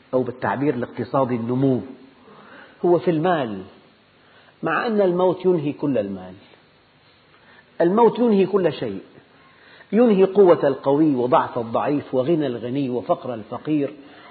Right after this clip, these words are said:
ووسامة الوسيم ودمامة الدميم وصحة الصحيح ومرض المريض، ينهي كل شيء.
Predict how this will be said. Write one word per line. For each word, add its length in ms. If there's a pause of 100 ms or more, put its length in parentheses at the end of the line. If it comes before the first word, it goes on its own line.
ووسامة 600
الوسيم 560
ودمامة 580
الدميم 520
وصحة 460
الصحيح 540
ومرض 380
المريض، 400 (240)
ينهي 340
كل 280
شيء. 260